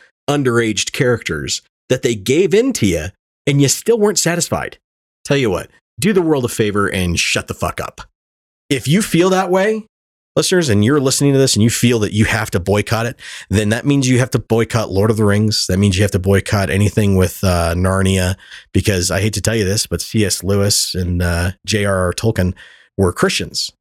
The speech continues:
And, uh, C S Lewis wrote Narnia specifically as, as Christian literature.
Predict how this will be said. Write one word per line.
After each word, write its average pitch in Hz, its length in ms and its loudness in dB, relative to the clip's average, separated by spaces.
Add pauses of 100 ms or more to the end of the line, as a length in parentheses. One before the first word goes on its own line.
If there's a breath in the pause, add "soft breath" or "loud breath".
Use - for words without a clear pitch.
(760)
And, 98 360 0
uh, 95 340 0
C - 220 0
S 139 120 0
Lewis 135 320 2
wrote 127 160 2
Narnia 120 400 0
specifically 120 540 0 (280)
as, 92 280 0
as 90 380 0
Christian - 380 -2
literature. 104 420 0